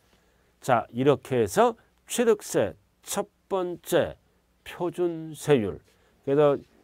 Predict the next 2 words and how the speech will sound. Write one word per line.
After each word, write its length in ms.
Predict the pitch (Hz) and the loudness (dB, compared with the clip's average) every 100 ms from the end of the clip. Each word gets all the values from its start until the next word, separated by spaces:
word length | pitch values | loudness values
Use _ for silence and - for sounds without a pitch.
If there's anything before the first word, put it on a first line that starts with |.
| _ _ - | _ _ -20
뒤에 680 | - 156 151 143 110 78 - _ _ _ - - - - _ - _ _ _ _ _ _ _ _ | -4 0 4 4 2 -2 -14 _ _ _ -20 -20 -20 -20 _ -20 _ _ _ _ _ _ _ _
중과세율, 1000 | - 151 151 143 139 135 147 143 143 | -2 0 2 2 0 0 -4 -4 -4